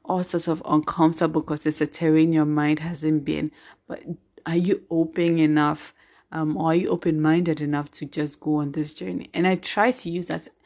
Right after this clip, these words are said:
as a point of engaging with people, getting to know people, getting to understand their need, getting to understand their fears, you know.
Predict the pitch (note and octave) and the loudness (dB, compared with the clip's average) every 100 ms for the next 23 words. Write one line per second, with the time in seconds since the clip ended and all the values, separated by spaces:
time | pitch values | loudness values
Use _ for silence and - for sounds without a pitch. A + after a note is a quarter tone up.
0 | _ - - D#3+ D#3 E3 - F3+ F3 E3+ | _ -20 -8 -6 -4 -6 -4 0 2 2
1 | D#3+ - D#3 D#3 D#3 E3 D#3+ D#3+ C#3+ D3 | -2 -2 0 2 4 2 2 0 0 -4
2 | D#3 E3 E3+ F3+ - D3+ D3+ D3 - E3+ | -4 -2 0 -2 -4 -2 -2 -4 -10 -6
3 | D#3+ F#3 G3+ F#3 E3 D3+ D3+ - F3 E3 | -2 -2 -4 -6 -2 -2 -2 -8 -2 0
4 | E3 D#3 D3+ D3+ D#3 D#3 - - - - | 2 4 4 4 4 4 0 -14 -20 -20
5 | - G#3+ C#4+ B3+ E3+ D#3+ D#3 - F3+ E3+ | -10 0 2 4 2 0 -2 -6 0 2
6 | E3+ D#3 D3+ C3+ - - - - F3 D3+ | 2 0 -2 -4 -12 -16 -12 -2 2 2
7 | D3 F3 - - D#3+ D#3 D#3 | 0 -6 -10 -2 4 6 6